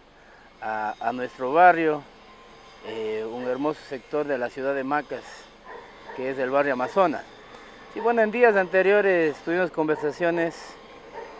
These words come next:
con el director de gestión ambiental, el ingeniero Luis Castillo, y el equipo de trabajo, con la finalidad de ver si es que es posible ubicar en nuestro barrio,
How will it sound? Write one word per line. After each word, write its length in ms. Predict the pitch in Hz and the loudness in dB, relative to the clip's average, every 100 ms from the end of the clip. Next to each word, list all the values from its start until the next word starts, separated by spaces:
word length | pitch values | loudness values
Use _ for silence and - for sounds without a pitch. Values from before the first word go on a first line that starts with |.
| - - | -12 0
con 260 | 135 135 | 0 2
el 640 | 131 127 123 120 117 120 | 0 0 -2 -6 -8 -4
director 420 | 131 143 143 160 151 | 0 0 2 0 2
de 480 | 135 123 117 113 104 - 143 | 0 2 0 -4 -10 -10 -8
gestión 320 | 135 165 156 | -4 0 0
ambiental, 400 | 139 139 156 147 | 0 0 2 2
el 120 | 135 | 2
ingeniero 360 | 131 143 143 139 | -4 -2 0 0
Luis 160 | 147 | -2
Castillo, 500 | 147 123 160 160 147 | -6 -4 -4 -2 -2
y 140 | 127 123 | -2 -4
el 100 | 123 | -6
equipo 300 | 151 143 139 | -8 -6 -6
de 80 | |
trabajo, 500 | 117 139 160 - 190 - - - - - - - 170 | 0 4 4 2 -6 -8 -20 -20 -20 -20 -20 -12 -2
con 100 | 170 | 0
la 120 | 160 | 0
finalidad 480 | 175 170 175 185 185 | 0 -2 2 4 4
de 100 | 165 | 4
ver 160 | 175 | 2
si 80 | 170 | -2
es 80 | 156 | -6
que 140 | 175 | -6
es 80 | 160 | -4
posible 600 | - 156 180 180 160 139 - - - - - - - | -4 -2 0 0 2 -2 -6 -20 -20 -18 -16 -12 -6
ubicar 340 | 147 147 170 | -4 2 4
en 140 | 165 156 | 4 2
nuestro 340 | 160 165 147 | -2 0 4
barrio, 480 | 165 175 165 160 | 8 8 6 -2